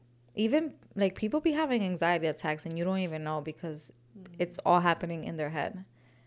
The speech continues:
Speaker 1: Like, they're talking to their, themselves so much in their head, and they, they just can't physically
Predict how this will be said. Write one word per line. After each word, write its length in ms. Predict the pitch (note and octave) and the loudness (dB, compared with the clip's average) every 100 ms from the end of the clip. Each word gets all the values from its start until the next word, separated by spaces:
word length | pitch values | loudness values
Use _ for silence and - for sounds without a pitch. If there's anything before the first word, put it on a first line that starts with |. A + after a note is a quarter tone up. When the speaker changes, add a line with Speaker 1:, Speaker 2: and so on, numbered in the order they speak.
| _ | _
Speaker 1:
Like, 300 | E3+ E3 D#3+ D#3+ | 0 0 0 2
they're 180 | F3 | 2
talking 480 | F3 - E3+ E3+ F3+ | 2 -2 -2 0 -4
to 240 | - F3+ E3 | -4 -6 -4
their, 300 | D#3+ D#3 - _ | -4 -4 -6 _
themselves 460 | F3 E3 D#3+ D#3+ D#3 | -8 -8 -6 -6 -4
so 80 | E3 | -8
much 240 | D#3 D3 | -6 -8
in 80 | D#3 | -8
their 140 | D3 E3 | -10 -6
head, 200 | D3+ D3+ | -6 -6
and 300 | D#3+ D3+ - - - | -8 -12 -16 -18 -8
they, 120 | D3+ | -8
they 180 | - D#3 | -6 -6
just 260 | - D#3+ - | -6 -8 -8
can't 320 | F3 C#3+ - | -8 -8 -6
physically 580 | - D#3 D#3+ - - - | -6 -6 -8 -10 -14 -14